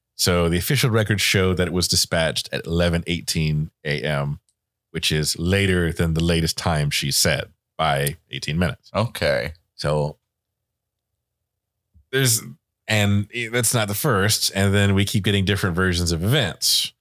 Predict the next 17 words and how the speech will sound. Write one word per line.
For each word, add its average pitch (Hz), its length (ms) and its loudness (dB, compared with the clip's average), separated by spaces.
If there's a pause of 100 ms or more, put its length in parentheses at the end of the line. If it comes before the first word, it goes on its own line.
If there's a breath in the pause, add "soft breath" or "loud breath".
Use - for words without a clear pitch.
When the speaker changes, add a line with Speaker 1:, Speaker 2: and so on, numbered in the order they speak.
(320)
Speaker 1:
She 95 240 2
claims 98 400 2
to - 80 0
have 90 160 0
ridden 107 180 2
in 98 60 2
the 107 140 2
ambulance 131 500 2
with 95 100 0
Jimi 90 240 2
Hendrix. 85 540 0 (680)
And 95 300 2
in 98 160 2
nineteen 104 360 2
ninety-two, 107 680 2
after, 90 840 0
uh, 80 300 0